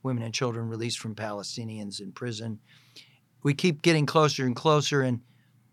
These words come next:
we know there's a, it's controversial on all sides. These, this deal is controversial, and there's opponents in both sides to this, and it's prone to breakdown, and neither side trusts each other,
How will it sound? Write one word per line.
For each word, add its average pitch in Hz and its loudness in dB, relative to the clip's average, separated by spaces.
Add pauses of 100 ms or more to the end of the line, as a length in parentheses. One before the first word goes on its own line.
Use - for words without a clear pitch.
(200)
we 143 4
know 151 8
there's 135 4 (220)
a, 120 -4 (480)
it's 123 -4
controversial 143 4
on 120 -4
all 120 0
sides. 135 -4
These, 143 -4
this 139 -2
deal 147 -4
is 120 -6
controversial, 117 -6
and 107 -6
there's 101 -8
opponents 151 -4 (480)
in 135 0
both 135 4
sides 151 2 (420)
to 165 2
this, 175 0 (720)
and 139 2 (140)
it's 127 -4
prone 156 4
to 139 2
breakdown, 170 2
and 131 0
neither 147 2
side 131 2
trusts - -2
each 151 -4
other, 151 -4